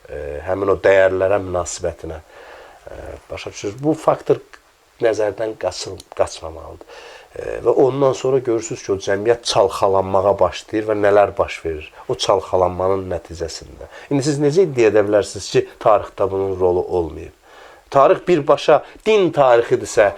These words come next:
nübüvvət və imamət tarixidirsə, bu faktorların tarixdə rolu var. Yəni, ona görə deyirəm ki, Quran, bax, bu məhəbbətdən danışır ki, bəzilərinə sən nə edirsən, elə xeyri yoxdur. Bu,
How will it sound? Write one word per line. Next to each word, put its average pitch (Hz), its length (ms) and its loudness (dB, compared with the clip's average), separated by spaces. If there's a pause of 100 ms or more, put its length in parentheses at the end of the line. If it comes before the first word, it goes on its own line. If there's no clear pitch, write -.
(160)
nübüvvət 156 640 2
və 143 160 6 (220)
imamət 156 540 4
tarixidirsə, 131 760 2 (220)
bu 147 140 -2
faktorların 117 720 2
tarixdə 104 600 0 (120)
rolu 98 360 2
var. 95 220 0 (220)
Yəni, 110 440 4 (260)
ona 147 260 4
görə 131 220 4
deyirəm 120 180 4
ki, 151 140 -2
Quran, 147 400 2 (160)
bax, - 240 0
bu 156 100 -2
məhəbbətdən 131 800 0
danışır 131 380 -2
ki, 151 100 -8
bəzilərinə 123 640 2
sən 123 240 -4
nə 131 140 2
edirsən, 113 340 -6
elə 110 160 -2
xeyri 110 380 -6
yoxdur. 113 320 -6
Bu, 165 160 2